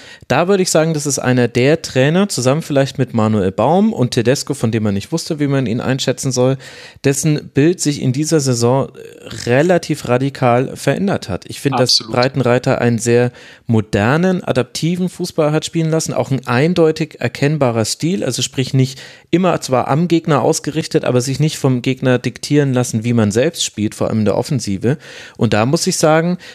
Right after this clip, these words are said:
Speaker 1: das hätte ich so nicht erwartet. Und wenn man sich anguckt, die Vita vom Breitenreiter, Paderborn, dann eben Schalke null vier, da kann man sich vielleicht noch am plakativsten dran erinnern. Und jetzt diese Arbeit bei Hannover sechsundneunzig mit einem so sauberen Passspiel, mit so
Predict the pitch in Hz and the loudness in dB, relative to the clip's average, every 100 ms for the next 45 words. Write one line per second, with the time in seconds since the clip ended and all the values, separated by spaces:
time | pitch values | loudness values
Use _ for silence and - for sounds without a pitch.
0 | - 120 - 143 151 147 151 202 - 90 | -4 -2 0 -2 0 2 2 0 -2 -2
1 | 85 87 92 95 95 104 107 110 - 127 | -2 -2 -4 -2 0 2 2 0 -2 -4
2 | - 131 - 104 104 156 180 170 175 156 | -4 -10 -6 -6 -2 0 2 2 0 2
3 | 147 156 165 156 160 165 151 131 120 135 | 2 2 0 0 0 2 0 2 2 2
4 | 131 139 139 123 113 113 - 113 113 - | 2 2 2 2 0 0 -2 0 0 0
5 | - 120 123 120 107 - - 139 190 220 | 2 2 2 0 0 -2 0 2 4 2
6 | 214 - 110 - 120 117 - - 117 117 | 0 -2 -2 0 -2 -2 -4 -4 -2 -4
7 | - 104 120 110 113 143 151 120 110 110 | -4 -4 -4 -2 -2 -4 -4 -4 -2 -2
8 | - 147 170 - - - - - 120 120 | 0 -2 -4 -10 -16 -18 -10 0 2 2
9 | 160 - - - 165 220 196 - - 120 | 0 -2 -10 -4 -2 0 0 0 -2 0
10 | 135 156 160 143 - 113 127 120 120 127 | 2 2 2 2 -2 -6 0 2 4 2
11 | 143 110 120 - 117 135 170 - 113 120 | 2 0 0 -2 2 2 2 0 -2 0
12 | 123 120 151 160 - 113 165 156 139 135 | -2 0 0 2 0 2 2 2 0 0
13 | 139 - - 110 110 117 - 135 | -2 -2 -4 -2 0 -2 2 2